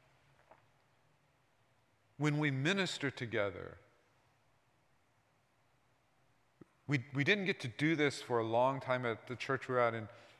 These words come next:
in Texas, but we did it f-, enough that it, it works. You know, w-, we would, like, tell people when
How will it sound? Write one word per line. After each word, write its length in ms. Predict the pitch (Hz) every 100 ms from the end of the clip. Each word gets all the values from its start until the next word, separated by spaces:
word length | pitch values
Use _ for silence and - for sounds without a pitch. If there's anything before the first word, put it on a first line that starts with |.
| -
in 160 | 123
Texas, 440 | 110 143 135 - 107
but 160 | 127
we 100 | 131
did 200 | 131 147
it 120 | 175 151
f-, 380 | - - -
enough 520 | 127 123 135 135 117 -
that 200 | 117 113 - - - - - _ _ _ _ -
it, 160 | 123 120
it 120 | 135
works. 640 | 117 165 160 - - - - - - - _ _ _ _ _ _ _ _ _
You 80 | 127
know, 380 | 147 147 147 143 - - - - -
w-, 240 | 131 131 131 - - - - - _
we 600 | 120 120 160 175 160 135 131
would, 200 | 131 110 101 - - -
like, 220 | 127 120 - - - _ _ _ - -
tell 220 | 160 196
people 420 | - 127 - 127
when 380 | 123 113 107